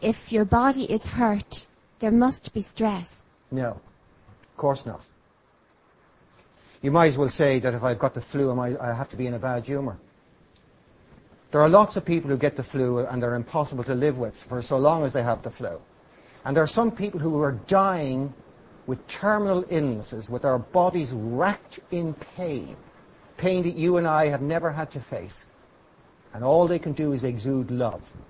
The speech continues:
Speaker 2: and transcendence. You don't have to suffer the body. You let the body suffer itself. You don't have to add to its suffering.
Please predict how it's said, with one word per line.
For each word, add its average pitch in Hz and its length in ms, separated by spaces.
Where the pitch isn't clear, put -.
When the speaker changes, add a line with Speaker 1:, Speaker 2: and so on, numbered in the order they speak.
Speaker 2:
and 117 160
transcendence. 113 840
You 165 100
don't 240 280
have - 400
to 196 100
suffer 160 480
the 143 100
body. 123 300
You 143 120
let 185 180
the 180 80
body 190 420
suffer 160 460
itself. - 480
You 135 80
don't 175 140
have 151 160
to - 180
add 147 240
to 123 120
its 95 140
suffering. - 380